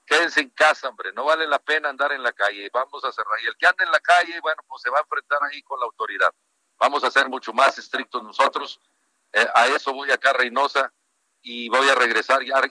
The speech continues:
ayer armamos un programa de seguridad y vamos a ser est-, estrictos. Ayer di la instrucción en la noche que la policía estatal, municipal, la Guardia Nacional y el Ejército ponga orden en las calles y todo mundo a su casa.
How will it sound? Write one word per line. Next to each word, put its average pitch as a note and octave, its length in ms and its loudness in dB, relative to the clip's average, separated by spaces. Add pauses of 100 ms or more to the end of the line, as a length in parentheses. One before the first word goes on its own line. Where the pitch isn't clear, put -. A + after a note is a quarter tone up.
ayer B2+ 280 2
armamos C#3 380 0
un C3+ 100 -12
programa C#3 360 -2
de A#2+ 100 -6
seguridad A#2 580 0 (120)
y A#2+ 160 -10
vamos C#3+ 280 2
a B2+ 80 -2
ser C#3 140 -4
est-, - 320 -16
estrictos. B2 460 -4
Ayer D3 280 2
di D#3 160 -8
la D#3+ 120 2
instrucción C3+ 420 -6
en B2+ 60 -8
la A#2+ 120 -4
noche E3 320 4 (640)
que C3 180 4
la B2 160 4
policía B2+ 760 -2
estatal, B2+ 640 2
municipal, A#2+ 720 -2
la A2+ 80 0
Guardia C#3 320 -4
Nacional A#2+ 500 -6
y A2+ 40 -4
el G#2+ 100 -8
Ejército F3+ 640 0 (640)
ponga D3+ 580 2 (100)
orden C#3+ 420 2
en A#2 100 -4
las G#2+ 160 -4
calles D#3 480 0
y B2 120 -16
todo C#3 300 0
mundo C3 300 -6
a G#2 40 -2
su G#2 100 -12
casa. - 320 -10